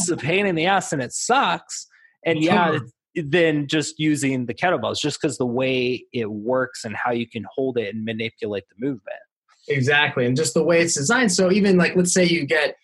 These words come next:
Speaker 2: because of that center of mass, you have a bigger, uh, the ability to swing a heavier bell, clean a heavier bell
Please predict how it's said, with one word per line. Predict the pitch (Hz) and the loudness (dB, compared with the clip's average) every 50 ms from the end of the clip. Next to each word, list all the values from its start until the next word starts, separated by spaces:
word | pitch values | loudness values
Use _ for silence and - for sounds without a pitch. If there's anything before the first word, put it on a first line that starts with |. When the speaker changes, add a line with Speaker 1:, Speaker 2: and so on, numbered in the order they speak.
| _ _ - | _ _ -4
Speaker 2:
because | - - 214 202 190 | 0 2 4 4 4
of | 185 | 4
that | 175 160 147 - | 4 2 0 0
center | - 165 151 143 139 | -2 -2 -2 0 0
of | 123 | 0
mass, | 123 127 123 123 127 - - | 0 0 0 0 0 -2 -2
you | 143 135 | -2 -4
have | - - - 156 156 151 143 143 - - | -4 -4 -2 0 2 2 2 0 -2 -2
a | 139 143 139 131 113 - - _ | -2 -2 -2 -2 -4 -6 -6 _
bigger, | 170 165 160 147 156 156 156 156 156 151 - | -2 -2 0 2 2 4 4 4 4 2 2
uh, | 139 139 139 120 | 0 0 0 0
the | 143 151 | 0 -2
ability | 147 135 131 131 175 180 180 180 175 175 175 | -2 -2 0 4 4 6 8 8 6 6 4
to | - 147 131 | 2 0 -2
swing | - - - 147 143 151 160 156 156 143 | -2 -2 -2 -2 -2 -2 -2 -2 -2 0
a | 135 135 | 0 0
heavier | 120 131 127 127 131 123 | 0 0 0 0 0 0
bell, | 113 117 127 123 123 123 | 0 0 0 0 0 -2
clean | 123 - - 165 160 - | -2 -2 -4 -2 -2 0
a | 135 | 0
heavier | 123 123 123 123 113 | 0 0 0 0 0
bell | 120 120 117 110 - - | 0 -2 -2 -4 -6 -8